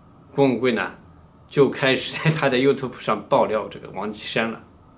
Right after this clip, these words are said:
呃，而且那个时间还挺长，把他的豪宅啊、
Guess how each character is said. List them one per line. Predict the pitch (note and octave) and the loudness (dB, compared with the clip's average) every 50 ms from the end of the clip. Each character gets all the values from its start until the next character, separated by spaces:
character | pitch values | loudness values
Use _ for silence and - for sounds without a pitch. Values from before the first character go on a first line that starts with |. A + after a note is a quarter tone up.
| - - - - - - - - - - - - | -20 -20 -20 -20 -20 -20 -20 -20 -20 -18 -10 -6
呃， | A#2 G#2 G#2+ G#2+ | -4 -4 -2 -2
而 | A2 A2+ | -2 -4
且 | - - B2+ | -2 -2 -2
那 | C3 | -2
个 | B2 B2 | -2 -4
时 | A2+ - - - | -4 -6 -6 -2
间 | - C3 A#2 | 0 0 0
还 | G#2+ G#2+ G#2+ G#2+ | 0 0 -2 -4
挺 | G#2+ - - F#2 F2+ | -6 -8 -12 -12 -12
长， | - - F#2+ F#2+ F#2+ | -10 -8 -8 -8 -8
把 | F#2+ G2 - | -10 -12 -10
他 | G2 G#2+ | -8 -8
的 | G#2+ A2 G2+ - - - - - - - - | -6 -6 -8 -10 -14 -20 -20 -20 -20 -20 -20
豪 | - - - G#2+ G#2+ | -10 -6 -4 -4 -4
宅 | - G2 F2+ G2+ | -4 -4 -4 -4
啊、 | G#2+ G#2+ G2+ G#2 - | -4 -4 -6 -6 -10